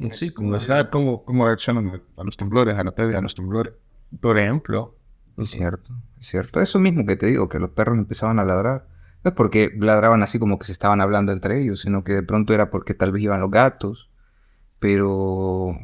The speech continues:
Speaker 3: sin embargo, siempre te da así esa sensación de que, ¿qué estará pasando?
Speaker 2: Es bien inquietante.
Speaker 3: La verdad es que sí, te genera bastante inquietud.
Speaker 1: Sí, bien inquietante. Y el, mira, o sea, en cierto punto también, pues sí, inexplicable, pues, pero, o sea, ya te deja así como,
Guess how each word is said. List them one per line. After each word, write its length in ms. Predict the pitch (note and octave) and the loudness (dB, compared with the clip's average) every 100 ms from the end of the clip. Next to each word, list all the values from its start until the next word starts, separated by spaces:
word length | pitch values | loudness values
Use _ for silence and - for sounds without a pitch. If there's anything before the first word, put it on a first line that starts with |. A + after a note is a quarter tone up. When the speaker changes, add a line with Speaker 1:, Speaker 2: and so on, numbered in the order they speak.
| - | -10
Speaker 3:
sin 200 | - G2+ | 0 2
embargo, 320 | G2 G2+ A2 | 4 2 2
siempre 280 | B2 G#2+ G#2 | 0 0 0
te 120 | G2 | 0
da 100 | F#2+ | 0
así 200 | F#2+ - | 0 -2
esa 180 | G2 - | -4 -4
sensación 480 | - G2 E2 - G#2 | -6 -6 -6 -4 -2
de 120 | F#2 | -2
que, 240 | - E2+ - _ _ _ - _ _ - - | -4 -8 -12 _ _ _ -20 _ _ -20 -10
¿qué 120 | A#2+ | -8
estará 260 | - D#3 E3 | -2 -2 -2
pasando? 460 | E3+ - - - - | -4 -6 -14 -18 -10
Speaker 2:
Es 120 | - | -4
bien 140 | D3 E3+ | 2 2
inquietante. 640 | D3+ G#2 - G2 G#2+ - G2+ | 2 0 -2 -2 -4 -4 0
Speaker 3:
La 160 | G2+ | 4
verdad 180 | F2+ G2+ | 4 0
es 60 | - | -4
que 80 | |
sí, 220 | A#2+ D3 D#3+ - | -6 -6 -6 -6
te 120 | G2+ | -4
genera 280 | F#2+ G2+ G2 | 0 0 0
bastante 360 | G2 - G2 - | -2 -6 -8 -10
inquietud. 400 | - - E3 - _ - - - - | -12 -8 -8 -8 _ -20 -20 -20 -18
Speaker 1:
Sí, 120 | - | -8
bien 160 | B2+ A#2+ | -4 -4
inquietante. 580 | A#2+ B2 - D#3 B2 B2 | -4 -8 -12 -12 -6 -4
Y 40 | |
el, 140 | A#2 A#2+ | -4 -2
mira, 240 | C3+ B2+ | -2 -4
o 20 | |
sea, 160 | A#2 B2+ - | -4 -8 -6
en 80 | C#3+ - - | -8 -10 -6
cierto 340 | - D3+ D#3 | -2 -2 -2
punto 200 | D#3+ D#3+ | -2 -2
también, 580 | D3+ C#3 D#3 C3+ A#2 - | 0 2 2 2 0 -4
pues 120 | A#2 | -4
sí, 140 | A#3+ | 0
inexplicable, 720 | A#3+ G#2 - C#3+ C#3+ C4+ E3 E3+ | 0 -2 -6 -6 -2 0 0 -2
pues, 180 | - A2+ | -4 -4
pero, 120 | C3+ | -2
o 20 | |
sea, 180 | A#2 A#2 | -4 -6
ya 60 | |
te 80 | A#2 | -4
deja 160 | B2 B2 | -2 -2
así 180 | A#2+ C3 | -2 -6
como, 460 | A#2+ A2+ G#2 - | -4 -4 -4 -6